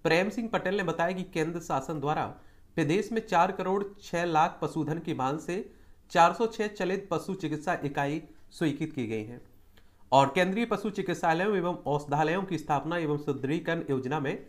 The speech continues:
वर्ष दो हज़ार इक्कीस बाईस में भारत सरकार द्वारा चलित पशु चिकित्सा इकाई का नवीन घटक शामिल किया गया है। और योजना में आप देखिए, प्रति एक लाख पशुधन पर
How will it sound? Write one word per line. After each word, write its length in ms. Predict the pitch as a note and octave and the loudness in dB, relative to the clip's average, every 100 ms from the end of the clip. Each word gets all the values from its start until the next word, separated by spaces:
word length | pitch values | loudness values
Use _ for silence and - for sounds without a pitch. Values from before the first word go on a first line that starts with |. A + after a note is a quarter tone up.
| - - - | -20 -20 -6
वर्ष 240 | B2 F#3 G3+ | 2 2 2
दो 100 | G#3 | 2
हज़ार 240 | G#3+ A3+ E3 | 2 2 -2
इक्कीस 280 | - G#3 | -6 -4
बाईस 280 | D#3+ E3 F#3+ | 0 0 0
में 100 | C#3 | -2
भारत 220 | C3+ B2+ | 0 0
सरकार 320 | D#3 D3 E3 D#3+ | -2 -2 -2 -2
द्वारा 200 | E3 F3 | -2 -2
चलित 340 | D#3 D#3+ - | -4 -4 -4
पशु 240 | C3 - D#3 | -6 -4 -6
चिकित्सा 380 | C3+ C3+ C3+ | -4 -6 -4
इकाई 380 | D3+ B2+ C3+ D3 | -6 -2 -2 -2
का 340 | D3 D#3+ F#3+ - - - | 0 -2 -4 -14 -20 -6
नवीन 360 | B2+ D3 F3+ G3+ | -2 2 2 0
घटक 320 | D3+ D#3 E3+ | -2 -2 -2
शामिल 260 | - B2 B2 | 0 0 -2
किया 240 | A#2+ A2+ | -4 -4
गया 120 | G#2+ | -4
है। 140 | A2 B2+ - - - - - - - - | -6 -10 -16 -20 -20 -20 -20 -20 -20 2
और 260 | C3 C#3+ D#3 | 4 6 6
योजना 380 | F3+ F#3 G3+ G#3 | 4 4 6 6
में 120 | G3+ | 6
आप 80 | E3 | 4
देखिए, 300 | E3+ G3+ C4 | 0 -2 -2
प्रति 460 | - F#3 G#3+ G#3+ | -2 -2 -2 0
एक 200 | F3+ G3 | 2 2
लाख 300 | F#3 F3+ F#3 E3+ | 4 4 4 -2
पशुधन 360 | D3+ D#3+ D3 | -2 -2 -2
पर 460 | F#3+ A3 E3 A#3 | -4 0 0 -2